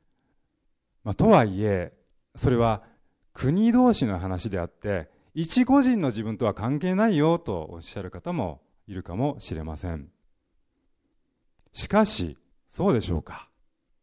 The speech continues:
なぜなら、戦争をしているのは、元を正せば、人間だからです。戦争の大元は、言うまでもなく、私たち一人一人の人間です。その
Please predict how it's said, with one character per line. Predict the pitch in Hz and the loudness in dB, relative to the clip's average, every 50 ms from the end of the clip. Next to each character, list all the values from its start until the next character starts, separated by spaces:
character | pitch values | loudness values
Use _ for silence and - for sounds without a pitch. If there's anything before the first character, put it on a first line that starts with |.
| _ _ _ _ _ _ _ _ _ _ _ _ _ _ _ _ _ _ _ _ - | _ _ _ _ _ _ _ _ _ _ _ _ _ _ _ _ _ _ _ _ -10
な | 110 110 | -8 -8
ぜ | 98 98 | -6 -4
な | 107 135 165 | -2 0 0
ら、 | 160 110 85 - _ _ _ _ _ _ _ | 2 0 0 -4 _ _ _ _ _ _ _
戦 | _ - 147 156 190 202 | _ -2 0 0 2 0
争 | 196 - - 196 185 | 0 0 2 4 4
を | 185 170 | 4 2
し | - | 0
て | - - 175 | -2 0 0
い | 175 | 0
る | 170 175 | 0 0
の | 143 113 | 0 2
は、 | 123 135 135 131 - _ _ _ _ _ _ _ _ - | 2 2 2 0 -4 _ _ _ _ _ _ _ _ -12
元 | 98 104 107 - - 156 170 | -8 -8 -6 -2 0 2 2
を | 180 | 2
正 | 175 - 175 180 190 170 | 0 0 0 0 0 0
せ | - 131 | 0 -2
ば、 | 92 85 71 65 - _ _ _ _ _ _ _ _ _ _ _ _ _ _ _ - | -4 -4 -8 -12 -18 _ _ _ _ _ _ _ _ _ _ _ _ _ _ _ -10
人 | 95 98 104 107 | -8 -6 -4 -2
間 | 113 123 131 | -2 0 0
だ | 131 143 | 0 -2
か | 143 135 95 | -2 -2 -4
ら | 85 | -4
で | 78 73 | -6 -8
す。 | - - 85 - _ _ _ _ _ _ _ _ _ _ _ _ _ _ _ _ _ _ _ _ _ _ _ - | -10 -14 -16 -18 _ _ _ _ _ _ _ _ _ _ _ _ _ _ _ _ _ _ _ _ _ _ _ -2
戦 | - 175 190 202 | 4 6 6 6
争 | 190 - - 190 185 180 | 6 4 2 2 4 4
の | 185 160 - - | 2 0 -2 -2
大 | 101 117 160 185 | 2 4 4 4
元 | 190 190 185 - 185 | 4 2 2 2 4
は、 | 185 196 196 196 190 - _ _ _ _ - | 6 6 6 4 2 -2 _ _ _ _ -6
言 | 123 147 190 214 | 0 2 4 6
う | |
ま | 214 240 247 | 6 6 6
で | 214 | 6
も | 185 170 180 | 6 6 6
な | 214 214 | 4 4
く、 | - 151 107 90 - _ _ _ | 4 2 0 0 -4 _ _ _
私 | - 101 113 - 185 196 185 | -6 -6 -2 0 0 0 0
た | - 147 | 0 -2
ち | 104 - - 87 80 - _ _ _ - | -4 -4 -6 -8 -8 -10 _ _ _ -20
一 | - - - 175 180 185 | -16 -4 2 4 6 6
人 | 185 185 | 6 4
一 | - - - 202 165 | 0 2 4 4 4
人 | 135 143 | 4 4
の | 175 185 | 2 2
人 | 139 104 98 98 101 | 2 0 -2 -2 -4
間 | 104 107 107 | -4 -4 -2
で | 107 113 101 | -2 -4 -4
す。 | - - - _ _ _ _ _ _ _ _ _ _ _ _ _ _ _ _ _ _ _ _ _ _ _ _ _ _ _ _ _ _ | -6 -10 -20 _ _ _ _ _ _ _ _ _ _ _ _ _ _ _ _ _ _ _ _ _ _ _ _ _ _ _ _ _ _
そ | - - - 214 226 | -2 4 6 8 10
の | 254 262 247 220 - - | 10 8 8 6 2 -4